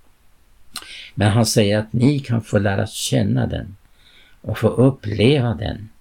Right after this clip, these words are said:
Sanningens ande, sanningen, a-, den heliga ande som leder oss till hela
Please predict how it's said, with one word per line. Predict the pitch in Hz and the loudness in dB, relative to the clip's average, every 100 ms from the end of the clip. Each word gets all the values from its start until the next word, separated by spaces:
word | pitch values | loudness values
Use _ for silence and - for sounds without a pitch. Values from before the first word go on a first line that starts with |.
| - _ _ - _ - | -20 _ _ -20 _ -10
Sanningens | - 147 131 107 113 110 - | 2 4 4 2 0 0 0
ande, | 139 117 92 87 - - | 0 2 0 -6 -8 -6
sanningen, | - - 131 92 107 113 - _ - | -4 0 2 0 -2 -6 -10 _ -12
a-, | - 113 110 | -6 -4 2
den | 117 110 107 - - - | 4 4 0 -6 -14 -4
heliga | - 139 98 92 98 120 | 2 4 4 0 0 0
ande | 107 90 110 - - | 0 -2 -4 -6 -12
som | - - 104 98 | -12 -4 -2 0
leder | 98 90 147 190 165 165 | 0 4 4 4 0 0
oss | 156 160 - - - _ - | 0 -2 -8 -14 -20 _ -12
till | 117 98 - | -10 -10 -14
hela | - 143 127 90 82 85 | 0 4 6 4 0 -4